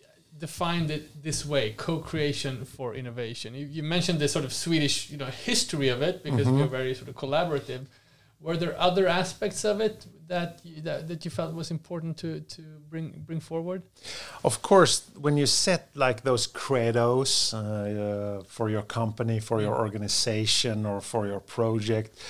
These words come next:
Speaker 2: there's always a lot of different angles to it,
Speaker 1: Yeah.
Speaker 2: right? We have all been in those meetings.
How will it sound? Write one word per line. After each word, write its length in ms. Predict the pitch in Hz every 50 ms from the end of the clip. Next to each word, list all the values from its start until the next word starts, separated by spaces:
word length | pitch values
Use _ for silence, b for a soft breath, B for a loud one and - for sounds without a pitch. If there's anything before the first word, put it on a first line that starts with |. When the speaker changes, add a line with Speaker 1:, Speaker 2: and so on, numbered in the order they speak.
| B B B B
Speaker 2:
there's 180 | 131 127 110
always 340 | 156 143 135 131 135 123 - 127
a 40 |
lot 240 | 120 120 123 117 -
of 140 | 127 117 -
different 380 | - 117 107 - 117 107 107 -
angles 440 | 110 104 101 104 110 101 - - -
to 160 | - 110 101
it, 180 | 101 107 107 -
Speaker 1:
Yeah. 280 | 127 117 113 - 113 104
Speaker 2:
right? 280 | 104 110 110 110 - 110 101 98
We 100 | 107 113
have 160 | 104 110 104
all 160 | 110 110 110
been 240 | 107 107 113 110 110
in 160 | 110 107 104
those 260 | 104 104 104 101 - -
meetings. 640 | 113 107 107 110 - 127 120 120 117 - - -